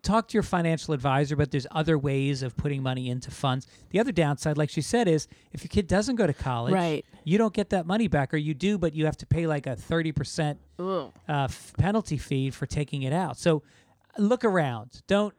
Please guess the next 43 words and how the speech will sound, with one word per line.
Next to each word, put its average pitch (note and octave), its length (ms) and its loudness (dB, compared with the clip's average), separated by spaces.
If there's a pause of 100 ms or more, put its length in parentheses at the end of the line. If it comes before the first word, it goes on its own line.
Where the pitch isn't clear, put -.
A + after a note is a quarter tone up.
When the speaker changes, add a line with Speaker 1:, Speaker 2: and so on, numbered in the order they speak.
(160)
Speaker 1:
don't, G3 140 2
Speaker 2:
Right, G#3 240 4
like, E3+ 80 2
Speaker 1:
don't G3+ 140 2
Speaker 2:
what G#3+ 100 2
about G3 160 4
Speaker 1:
reflexively D#3+ 560 0
go C3+ 200 0
into C3+ 320 -4
a, B2 200 -4
a B2+ 60 -8
five B2+ 260 -2
twenty-nine A#2 440 -6
account. B2+ 360 -10 (380)
Speaker 2:
I G#3+ 60 2
mean, A#3 180 2
what C#4 100 2
about D4+ 200 0
just A3 180 0
a F3+ 60 -4
savings G3+ 520 0
account? B2 360 -12 (100)
I F3+ 80 -2
guess G3+ 200 0
the, D3+ 320 0
you F#3 120 0
don't E3 160 0
get D3 120 -6
a D3 60 -4
great C#3 240 -4
return C3+ 320 -6
on C3 120 -4
that B2 260 -6
either. B2 400 -4 (480)
Speaker 1:
No, C#3+ 420 -2 (160)
but F3 180 0
you F#3+ 100 0
can F#3+ 140 -2
put F#3 160 2
it E3+ 60 2
into D#3 200 -2
bonds B2 720 -6
Speaker 2:
Right. A#2+ 300 -4